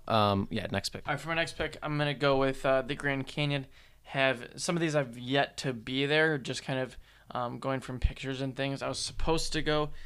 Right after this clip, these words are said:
Speaker 1: this year, but, um, that did not happen. But anyway, just from what I've heard, the Grand Canyon, I think it's just something, obviously, you know, in pictures it looks spectacular as, as that, but then in person,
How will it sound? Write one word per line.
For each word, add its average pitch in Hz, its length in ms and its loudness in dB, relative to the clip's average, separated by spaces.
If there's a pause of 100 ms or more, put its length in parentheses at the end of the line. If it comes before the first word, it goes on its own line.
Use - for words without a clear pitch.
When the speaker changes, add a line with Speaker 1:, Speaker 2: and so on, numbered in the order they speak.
(160)
Speaker 1:
this 147 300 -2
year, 143 200 2
but, 127 280 -2 (260)
um, 123 220 0
that 123 140 -2
did - 100 -6
not 123 140 0
happen. 135 400 2
But 127 120 -2
anyway, 135 400 2 (300)
just 139 160 -6
from 151 100 0
what 147 80 2
I've 135 120 -2
heard, 147 260 -2
the 139 60 -2
Grand 135 280 -2
Canyon, 135 540 -2 (320)
I 143 80 -2
think 151 180 -2
it's 147 140 -2
just 139 120 -6
something, 139 320 -2
obviously, 127 560 -4 (340)
you 135 80 -2
know, 135 80 0
in 131 80 -2
pictures 143 380 0
it 135 40 2
looks 131 200 0
spectacular 131 680 0
as, 123 300 -4 (340)
as 123 160 -6
that, 135 240 2
but 131 120 -4
then 131 140 -4
in 143 180 -6
person, 131 440 -6